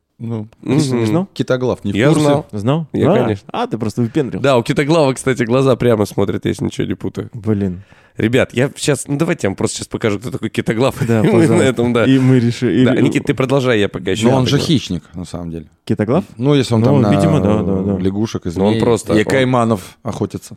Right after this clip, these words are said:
Speaker 2: Ребят, ну, Китоглав, ну, ну вот, ну, ну вот такое. Ну.
Speaker 3: Жу-
Speaker 1: Ой, улыбается, да?
Speaker 3: Слушай, а я думал, он страшнее.
Speaker 1: Так
Speaker 3: Но
Speaker 1: он
Speaker 3: он
Speaker 1: пеликан только, пере-,
Speaker 2: Нет.
Speaker 1: переросток.
Speaker 2: Ну, ребя-, нет, ребят, вы вообще не, <laughs> нет.
Speaker 1: Покажи его в деле.
Speaker 2: Ну, на-ка вот так.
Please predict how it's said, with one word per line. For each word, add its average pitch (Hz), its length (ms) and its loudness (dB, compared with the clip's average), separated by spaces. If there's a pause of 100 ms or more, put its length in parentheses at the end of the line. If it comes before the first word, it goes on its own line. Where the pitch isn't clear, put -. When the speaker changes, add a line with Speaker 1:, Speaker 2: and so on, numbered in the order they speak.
(120)
Speaker 2:
Ребят, 90 360 -2 (100)
ну, 107 100 -2
Китоглав, 101 540 -2 (340)
ну, 104 400 0 (320)
ну 104 180 0
вот, 95 320 -2 (240)
ну, 98 400 0 (160)
ну 95 120 -2
вот 90 160 -4
такое. - 400 -4 (560)
Ну. 98 180 -2
Speaker 3:
Жу- 107 320 -10 (160)
Speaker 1:
Ой, 95 220 -2
улыбается, 127 500 -2
да? 113 140 -6 (140)
Speaker 3:
Слушай, 143 320 2
а 127 40 6
я 160 100 4
думал, 151 340 -4
он 131 180 -8
страшнее. 104 480 -6
Speaker 1:
Так 113 100 0
Speaker 3:
Но 131 60 2
Speaker 1:
он 156 120 4
Speaker 3:
он 165 160 0
Speaker 1:
пеликан 151 460 2
только, 98 260 0
пере-, 113 280 2
Speaker 2:
Нет. 104 100 0
Speaker 1:
переросток. 107 640 0 (180)
Speaker 2:
Ну, 95 260 -6
ребя-, 90 380 -4
нет, 92 400 -4
ребят, 90 320 -6
вы 85 80 -6
вообще 98 320 -2
не, 95 80 -2 (340)
<laughs> - 0 -
нет. 143 360 2 (340)
Speaker 1:
Покажи 131 300 -2
его 107 140 0
в 90 100 -6
деле. 90 240 -2
Speaker 2:
Ну, 139 80 4
на-ка 120 240 0
вот 95 160 -2
так. - 260 -8